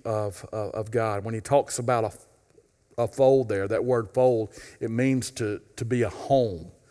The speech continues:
It's the home of the sheep. It's literally, in the Hebrew, the word could be translated to abide.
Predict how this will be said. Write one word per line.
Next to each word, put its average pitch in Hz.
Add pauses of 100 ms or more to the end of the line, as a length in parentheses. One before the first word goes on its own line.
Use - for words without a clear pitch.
(260)
It's 101
the 123
home 135
of 110
the 104
sheep. 123
It's 104
literally, 131 (220)
in 117
the 113
Hebrew, 131
the 113
word 123
could 143
be 131
translated 117 (420)
to 147
abide. 120